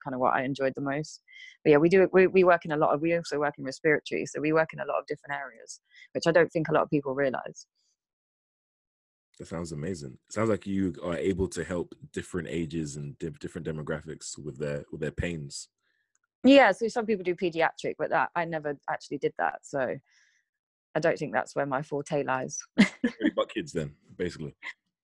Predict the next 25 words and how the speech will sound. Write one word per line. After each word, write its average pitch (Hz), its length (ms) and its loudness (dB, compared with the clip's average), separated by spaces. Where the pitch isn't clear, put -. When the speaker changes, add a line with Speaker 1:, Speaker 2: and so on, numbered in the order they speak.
Speaker 2:
Help - 120 4
Speaker 1:
Yeah, 247 120 10
Speaker 2:
everyone 202 180 4
Speaker 1:
yeah, 180 220 4
so 185 80 -4
you, 196 160 -2
Speaker 2:
but - 200 2
Speaker 1:
you 104 140 -2
can 90 100 -2
Speaker 2:
children. - 20 -6
Speaker 1:
do, 165 180 -4
yeah, 190 220 8
Speaker 2:
Really? 147 120 0
Speaker 1:
you 170 60 2
can 190 120 -2
do 180 140 4
Speaker 2:
So - 200 -2
Speaker 1:
physio 165 420 2
with 151 160 -4
babies 147 540 0
and 135 160 -10
stuff - 260 -4
like - 160 0
that. - 260 -2
So, - 300 -2